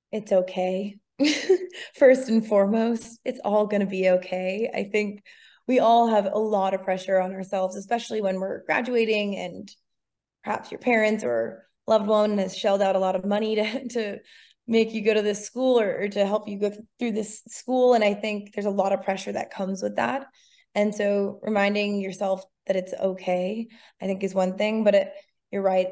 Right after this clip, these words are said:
I think kn-, knowing that you don't have to have everything figured out is a huge one. I think when I was in that auditorium back in my graduation in twenty seventeen, everyone around me seemed to have everything figured out.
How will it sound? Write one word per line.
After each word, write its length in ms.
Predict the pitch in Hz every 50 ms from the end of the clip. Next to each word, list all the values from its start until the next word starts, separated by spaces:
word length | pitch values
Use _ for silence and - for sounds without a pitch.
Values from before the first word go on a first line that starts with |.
| 185 -
I 120 | - 190 190 -
think 240 | 196 196 202 202 - -
kn-, 340 | 214 208 - 214 - 226 226
knowing 240 | 220 214 220 226 226
that 200 | 208 - - -
you 100 | - 202
don't 120 | 196 196 190
have 140 | 196 196 202
to 100 | 214 196
have 180 | 180 185 185
everything 380 | 190 185 190 190 185 - 190 185
figured 320 | - - 190 185 190 190
out 320 | 190 190 196 202 - - _
is 280 | - 190 190 185 180 190
a 80 | - 180
huge 360 | 160 - 190 190 190 190 -
one. 340 | 233 220 240 262 269 269 262
I 520 | 262 _ _ _ _ _ _ _ _ _ _
think 280 | - 196 202 196 202 - -
when 160 | 202 214 196
I 220 | 190 196 196 196
was 280 | 196 196 196 190 190 - -
in 180 | - 220 220 220
that 240 | 202 190 190 -
auditorium 760 | - 190 190 185 185 - - 226 294 320 269 202 190 185 185 185
back 420 | 190 190 196 196 196 196 _ - -
in 60 | 202
my 100 | 190 190
graduation 520 | 190 196 190 185 190 190 214 208 - 214
in 100 | 190 196
twenty 220 | 185 - - 208 208
seventeen, 840 | 202 202 - - 220 202 - - 262 269 254 226 208 202 190 196 _ _ _ _ _ _ _ _ _ _ _ _ -
everyone 300 | 233 233 277 294 277 262
around 300 | 220 - 202 214 277 320
me 140 | 285 226 208
seemed 300 | 202 - - 233 226 226
to 80 | 220 214
have 180 | 190 202 214
everything 400 | 214 208 214 240 254 247 214 202
figured 300 | 196 202 208 190 196 196
out. 220 | 202 190 180 -